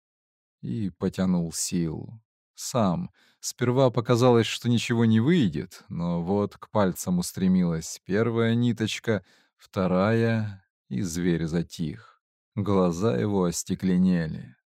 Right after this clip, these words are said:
А Ирграм вздохнул. "Что ж, жизненная сила есть и у неразумных тварей". Это, несомненно, плюс. Но вот силы этой жалкие крохи,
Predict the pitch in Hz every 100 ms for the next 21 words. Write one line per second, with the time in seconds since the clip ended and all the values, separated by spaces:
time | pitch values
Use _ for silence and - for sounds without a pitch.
0 | _ _ 147 147 113 104 95 92 87 80
1 | 90 85 92 90 80 - 98 _ _ _
2 | _ - - 92 85 90 - - _ 104
3 | 92 127 143 139 135 131 120 - - 127
4 | 120 117 117 107 - 113 107 110 110 110
5 | 147 117 82 82 90 92 85 78 - 120
6 | _ _ 120 139 _ - 143 117 - 98
7 | 92 87 82 87 - 92 80 - - _
8 | _ _ 135 131 120 110 101 - - 185
9 | 92 87 85 80 85 87 90 95 87 -
10 | 90 87 98 90 - - 123 117